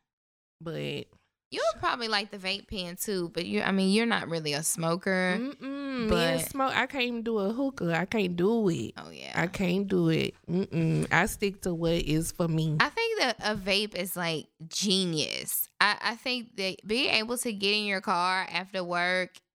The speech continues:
Speaker 2: and you pull it out and you have a
Speaker 1: Mm-hmm.
Speaker 2: puff, that is just the best feeling.
Speaker 1: Okay.
Speaker 2: It makes traffic be like, "You know what? Fuck this traffic.
Speaker 1: <laughs>
Speaker 2: I'm fucking high. Who cares?"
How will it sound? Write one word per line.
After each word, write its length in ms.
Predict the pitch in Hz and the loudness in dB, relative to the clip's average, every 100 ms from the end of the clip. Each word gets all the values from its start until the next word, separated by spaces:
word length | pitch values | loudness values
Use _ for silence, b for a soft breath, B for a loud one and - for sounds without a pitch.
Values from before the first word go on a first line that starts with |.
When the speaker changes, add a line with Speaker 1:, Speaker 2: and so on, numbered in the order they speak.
| - | -10
Speaker 2:
and 140 | 180 | -6
you 80 | 175 | -6
pull 240 | 185 214 | -4 2
it 220 | 196 190 185 | 2 4 2
out 380 | 170 165 175 170 | 2 2 0 -2
and 100 | 151 | -6
you 120 | 180 | -4
have 240 | 196 175 175 | -2 -2 -4
a 40 | |
Speaker 1:
Mm-hmm. 120 | 175 202 | -4 0
Speaker 2:
puff, 320 | 175 180 - - | 0 0 -2 0
that 180 | 571 539 494 | 2 2 0
is 120 | 330 | 2
just 580 | 285 220 208 - - - _ _ _ | 2 2 0 -4 -12 -16 _ _ _
the 160 | 208 226 190 - | -4 -4 -4 -2
best 380 | 214 214 196 208 - _ _ | 2 2 0 -6 -16 _ _
feeling. 460 | 233 190 151 90 53 - - | -6 -6 -6 -10 -16 -20 -14
Speaker 1:
Okay. 280 | 392 - 403 | -14 -10 -4
Speaker 2:
It 60 | |
makes 220 | 508 466 403 | 0 0 0
traffic 420 | 466 508 494 453 | 0 0 0 -2
be 60 | 508 508 | -2 0
like, 80 | 494 | 0
"You 140 | 466 | 2
know 120 | 508 | 2
what? 140 | 523 523 - | 2 0 0
Fuck 160 | 587 - | -2 -2
this 260 | - 262 - | -2 -2 0
traffic. 520 | 226 175 185 147 135 | 0 0 -2 -2 -2
Speaker 1:
<laughs> 520 | - - - - - | -2 -6 -8 -4 2
Speaker 2:
I'm 80 | - 523 554 | 4 4 2
fucking 320 | 554 494 494 427 508 | 0 0 2 2 2
high. 260 | 539 214 202 277 | 0 0 0 -2
Who 140 | 415 | -4
cares?" 500 | 403 415 453 175 170 | -2 0 2 0 -2